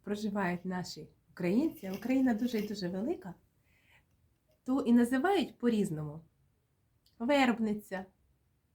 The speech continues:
вербиця, вербич, квітна неділя.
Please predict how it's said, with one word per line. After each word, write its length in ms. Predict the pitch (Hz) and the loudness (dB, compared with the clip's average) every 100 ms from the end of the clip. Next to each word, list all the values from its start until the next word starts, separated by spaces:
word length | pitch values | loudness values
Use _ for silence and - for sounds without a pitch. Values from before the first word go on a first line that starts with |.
| _ _ _ _ _ _ _ | _ _ _ _ _ _ _
вербиця, 880 | 180 208 202 196 180 208 208 196 190 - _ _ _ _ _ _ _ _ _ _ _ - | 0 2 4 2 2 0 0 -6 -6 -8 _ _ _ _ _ _ _ _ _ _ _ -10
вербич, 920 | 180 214 214 208 190 180 185 - - _ _ _ _ _ _ _ _ _ _ _ _ _ _ _ _ _ _ _ _ _ _ _ _ _ _ _ _ _ _ _ _ _ _ _ _ | -2 0 2 2 0 -4 -6 -8 -20 _ _ _ _ _ _ _ _ _ _ _ _ _ _ _ _ _ _ _ _ _ _ _ _ _ _ _ _ _ _ _ _ _ _ _ _
квітна 600 | - 247 277 262 254 233 | 0 8 8 8 4 2
неділя. 560 | 220 208 202 208 180 | 2 0 0 0 0